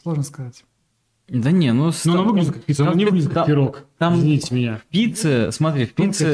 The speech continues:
Speaker 3: тесто.
Speaker 2: э, на тесте обязательно такая... э,
Speaker 3: Томатная штука.
Speaker 2: томатная, а здесь не томатная, а такая сырная, э,
Speaker 3: Боже мой.
Speaker 2: ка-, какая-то паста,
Speaker 3: Ну, я суть
Speaker 2: такая
Speaker 3: в том, что
Speaker 2: соленая.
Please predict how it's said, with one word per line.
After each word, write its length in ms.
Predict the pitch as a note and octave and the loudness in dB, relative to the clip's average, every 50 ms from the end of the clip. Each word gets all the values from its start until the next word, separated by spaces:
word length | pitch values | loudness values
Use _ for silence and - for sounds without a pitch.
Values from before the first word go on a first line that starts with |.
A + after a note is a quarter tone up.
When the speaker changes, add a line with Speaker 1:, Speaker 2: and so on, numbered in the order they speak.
| C3+ B2+ | 2 2
Speaker 3:
тесто. 400 | A2+ - - B2 A#2+ A#2 A2+ A2 A2 | 0 0 2 2 2 2 0 0 0
Speaker 2:
э, 20 | A#2+ | 0
на 120 | C#3 C#3+ C#3 | 0 0 0
тесте 400 | C#3+ - F#3+ G3+ G3 G3+ - C3+ | 0 0 0 0 0 0 -2 0
обязательно 680 | A#2+ A#2 B2 A#2 C3+ D#3+ E3+ D#3+ - D3+ C3+ B2+ A#2 | 0 0 0 0 2 0 0 0 0 0 0 0 0
такая... 460 | - - - - C3 B2 A#2+ A#2 A2+ A#2 - - _ _ _ _ | -2 -4 -4 -2 0 0 2 0 -2 -4 -8 -18 _ _ _ _
э, 500 | - - - A2+ A#2 A2+ A2 A2 A2 A2 A2 | -16 -10 -6 -2 0 2 2 4 4 4 2
Speaker 3:
Томатная 420 | - D3 D3+ D3+ - - C#3 B2 | 2 2 0 0 0 0 0 2
штука. 180 | B2 B2 A#2+ A2+ | 2 2 0 0
Speaker 2:
томатная, 520 | C#3+ C#3 C#3+ C#3 B2+ A#2 - A2 G#2+ D2+ | 0 2 2 2 2 0 -2 -2 -2 0
а 100 | A2 A#2+ | 0 0
здесь 240 | A#2 C#3 F#3+ F3+ - | 2 2 0 0 0
не 80 | D#3 C3+ | -2 0
томатная, 560 | - C#3+ D3 E3+ F#3+ F#3+ F#3+ D3 B2+ G#2+ E2+ | 0 0 2 2 0 0 0 0 0 0 0
а 40 | A#2 | 0
такая 300 | A#2 - - - C#3+ C3 | -2 -2 -4 -2 -2 -2
сырная, 640 | - - - D#3+ D3+ C3+ A#2+ A2+ G#2 G2+ G2 F#2+ F2 | -2 -2 -2 0 0 2 2 0 0 -2 -4 -6 -8
э, 360 | E2+ F#2+ G2+ G#2 G#2 G#2 G2+ G2 F#2 F#2 - D#2 D2 C#2 | -8 -6 -4 -4 -4 -4 -4 -6 -6 -8 -10 -10 -10 -8
Speaker 3:
Боже 260 | - A2+ A2+ F#2+ F#2 F#2 | -8 -6 -6 -8 -8 -8
мой. 80 | F2+ | -8
Speaker 2:
ка-, 80 | F#2+ A#2 | -8 -8
какая-то 480 | F2+ - B2 A2+ - B2 A#2 - - G#2+ | -6 -6 -6 -2 -2 -2 -2 -2 -6 -6
паста, 420 | - A#2+ A2+ G#2+ - - - G2+ G2+ - - | -2 -2 -2 -2 -2 -4 -6 -8 -8 -4 -2
Speaker 3:
Ну, 80 | C#3 D3+ | 0 0
я 100 | F3+ D3+ | 2 0
суть 160 | - - A3 | 0 0 0
Speaker 2:
такая 260 | G#3 D3 B2+ A#2+ A2+ | 0 0 0 0 -2
Speaker 3:
в 20 | A2 - - | -4 -4 -4
том, 140 | - G#3+ G#3 | -2 -2 0
что 0 | |
Speaker 2:
соленая. 180 | D3+ A2+ G#3+ G3 | 0 0 0 2